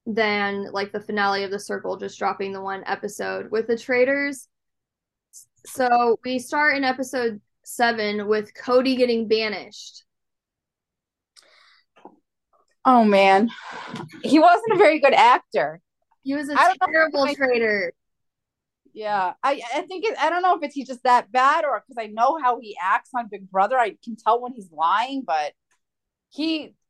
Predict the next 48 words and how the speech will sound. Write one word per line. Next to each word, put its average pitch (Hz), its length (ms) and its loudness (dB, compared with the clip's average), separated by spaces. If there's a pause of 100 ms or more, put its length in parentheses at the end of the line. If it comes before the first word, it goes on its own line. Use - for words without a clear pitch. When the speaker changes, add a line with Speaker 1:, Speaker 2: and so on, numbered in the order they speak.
(120)
Speaker 2:
he 330 320 0
really 294 320 2
screwed 285 360 -6
himself 277 440 0
over 233 320 2
when 233 160 -4
he 233 140 -8
went 214 240 -2
to 220 80 -14
Kyle 220 560 2
and 214 160 -8
was 196 140 -14
like, 185 180 -12 (260)
"Well, 214 200 2
Ryan 254 480 0
said 220 160 -6
he 226 140 -10
was 190 180 -8
targeting 180 600 0
you 254 320 0
when 196 200 0
this 233 220 -4
per-," 247 140 -2
I 214 160 2
can't 233 240 -8
remember 196 260 -8
the 156 80 -20
people, 165 480 -4 (300)
but 208 280 2
Kyle 302 520 4
was 226 140 -10
on 226 240 -2
to 240 60 -12
him 214 240 -10
right 208 200 2
away. 170 320 -2
And 233 80 -2
I 381 120 0 (120)
really 269 260 -6
liked 208 320 -4 (100)
Kyle 196 400 -4
on 196 180 0
the 202 80 -18
show. 311 540 0 (540)
I'm 285 200 2
shocked. - 560 2
He's, 269 160 -4
like, - 140 -2